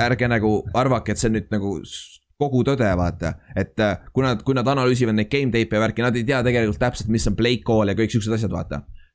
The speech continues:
Et, äh, see on siuke, see on hea meetrik, mida kasutada, sest annaks sulle mingi pildi ette, vaata. Sest et noh, sul on, katsuses on va-, võrrelda omavahel sentrit ja kaardi näiteks või midagi sellist, nagu s-, seal ei ole mitte mingit statistikat ka, vaata.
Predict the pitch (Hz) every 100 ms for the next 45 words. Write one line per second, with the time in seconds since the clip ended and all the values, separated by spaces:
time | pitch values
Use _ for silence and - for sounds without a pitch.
0 | - 98 - 104 98 85 - - 127 113
1 | 135 - 110 95 - - _ - 143 147
2 | 175 151 131 202 - 120 110 120 117 117
3 | 170 147 110 107 101 92 - 135 123 120
4 | 117 117 107 101 113 98 - 90 87 78
5 | 85 87 - - 110 104 120 110 - -
6 | 123 113 - - - 151 160 123 113 104
7 | 98 - 110 135 135 113 113 107 98 104
8 | - 104 135 143 113 120 120 120 104 143
9 | 135 110 104 110 127 101 95 95 92 90
10 | 110 104 120 107 98 98 87 101 - -
11 | 135 131 131 139 147 151 135 123 98 143
12 | 117 - - 123 101 87 -